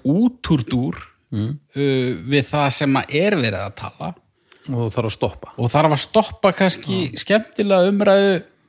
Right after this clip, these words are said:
Speaker 1: út af því að það þarf að, að, að, hérna
Speaker 2: Að klára þáttinn áður en þú sofnar.
Speaker 1: Já, og bara, eh, það þarf að halda þræði, sko.
Speaker 2: Já, og það.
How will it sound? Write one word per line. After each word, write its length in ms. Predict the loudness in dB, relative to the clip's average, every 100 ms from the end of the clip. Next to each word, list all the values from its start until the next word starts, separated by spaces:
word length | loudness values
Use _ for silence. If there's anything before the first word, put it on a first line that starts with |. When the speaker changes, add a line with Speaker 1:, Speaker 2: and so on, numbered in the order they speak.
| _ _ _ _ -4
Speaker 1:
út 340 | -2 -2 0
af 120 | 0 0
því 120 | 0 2
að 80 | 2
það 140 | 0
þarf 300 | 0 0 2
að, 260 | 0 0 -2 -4
að, 260 | -2 -2 -4
að, 380 | -6 -6 -6 -6
hérna 520 | -6 -6 -6 -6 -6 -10 _ _ -12 -12 _ _ _ -12
Speaker 2:
Að 100 | -8
klára 260 | 0 2 2
þáttinn 280 | 0 0 0
áður 140 | 2
en 40 | 0
þú 100 | 0
sofnar. 340 | -2 -2 -8 -8 -20 _ _ _ _
Speaker 1:
Já, 160 | 0 2 2 -2 -12 _ _ -2
og 160 | 0 2
bara, 320 | 4 4 4 4 2 -2 -6 -8 -10 -12 -12
eh, 560 | -12 -12 -12 -12 -8 -4
það 160 | -2
þarf 220 | -2 0 0
að 140 | 0
halda 260 | 0 0 0
þræði, 480 | 0 2 2 0 -6
sko. 240 | -10 -12 -20 _ -10
Speaker 2:
Já, 100 | -6 -4 -6 -14 _ _
og 180 | -4 -4
það. 240 | -2 -6